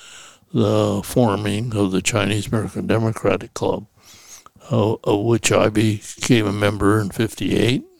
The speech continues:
Then there were interesting people like, uh, George Ong, Lim P Lee, Jackson Hu,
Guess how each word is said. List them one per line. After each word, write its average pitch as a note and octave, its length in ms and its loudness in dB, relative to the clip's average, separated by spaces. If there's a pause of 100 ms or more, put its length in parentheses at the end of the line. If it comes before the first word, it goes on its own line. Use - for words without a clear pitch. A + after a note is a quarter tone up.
(1040)
Then A2 440 -4
there G#2+ 160 2
were G2 320 0
interesting G#2+ 720 2
people G#2+ 420 2
like, G2 340 -6
uh, G2 240 2 (760)
George F#2+ 380 2
Ong, G#2+ 720 2
Lim G#2+ 300 -2
P G#2 260 0
Lee, A#2+ 460 4 (880)
Jackson G#2 500 0
Hu, A#2 400 4